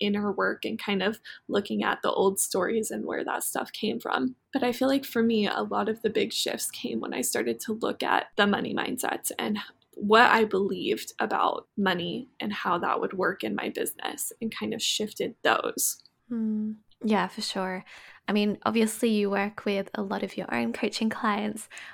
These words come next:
Speaker 2: What are some really common kind of money mindset blocks that you find a lot of creative entrepreneurs run into?
Speaker 1: Yeah, I think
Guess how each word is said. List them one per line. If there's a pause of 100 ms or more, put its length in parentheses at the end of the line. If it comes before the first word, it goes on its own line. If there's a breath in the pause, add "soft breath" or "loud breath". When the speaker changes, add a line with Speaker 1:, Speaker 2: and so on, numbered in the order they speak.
Speaker 2:
What
are
some
really
common
kind
of (240)
money
mindset
blocks
that
you
find
a
lot
of (580 loud breath)
creative
entrepreneurs
run
into? (600)
Speaker 1:
Yeah,
I
think